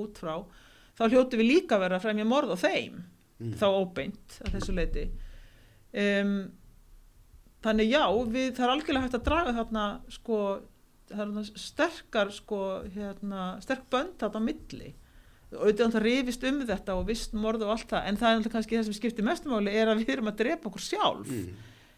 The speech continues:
Speaker 1: Það kannski má segja að það sé bara allt í lagi, ef manneskjan vill drepa sig sjálfa, þá bara, pff, er bara hennar mál sem tegund, ég meina, hvað á maður að
Speaker 2: Mm.
Speaker 1: gera? Þú veist, ef þú situr á greininu og sagar hana undan þér,
Speaker 2: Mm.
Speaker 1: þú veist,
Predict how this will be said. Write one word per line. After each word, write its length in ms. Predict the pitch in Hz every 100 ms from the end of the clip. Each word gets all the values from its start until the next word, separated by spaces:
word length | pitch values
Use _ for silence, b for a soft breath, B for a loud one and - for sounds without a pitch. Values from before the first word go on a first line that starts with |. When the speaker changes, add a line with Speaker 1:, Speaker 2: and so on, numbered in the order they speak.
| B B B
Speaker 1:
Það 200 | - 196
kannski 180 | 208 214
má 120 | 202
segja 320 | 202 269 262 185
að 60 |
það 80 | 196
sé 80 | 196 180
bara 280 | 180 180 135
allt 180 | -
í 40 | 208
lagi, 300 | 214 330 220
ef 140 | 180 208
manneskjan 480 | 214 285 269 233 202
vill 160 | 262 -
drepa 340 | 226 262 226
sig 140 | 226 190
sjálfa, 440 | 254 240 202 143
þá 280 | 175 226 311
bara, 280 | 233 208 202 196
pff, 300 | - - - -
er 80 | -
bara 120 | -
hennar 360 | 175 262 254 190
mál 320 | 247 151 175 -
sem 120 | 185
tegund, 500 | 180 269 196 175 180
ég 120 | 160 87
meina, 260 | 104 101
hvað 180 | 185 185
á 40 | 175
maður 80 |
að 60 | 170
Speaker 2:
Mm. 20 |
Speaker 1:
gera? 260 | 175 120 95 B B B B
Þú 80 | 196
veist, 240 | 160 160
ef 80 | 170
þú 80 | 175
situr 300 | 226 233 208
á 20 |
greininu 360 | 226 240 208 175
og 80 |
sagar 360 | 175 240 269 208
hana 280 | 185 180 180
undan 340 | 294 - 139
þér, 160 | 104 107
Speaker 2:
Mm. 220 | - 101
Speaker 1:
þú 40 | 170
veist, 180 | 170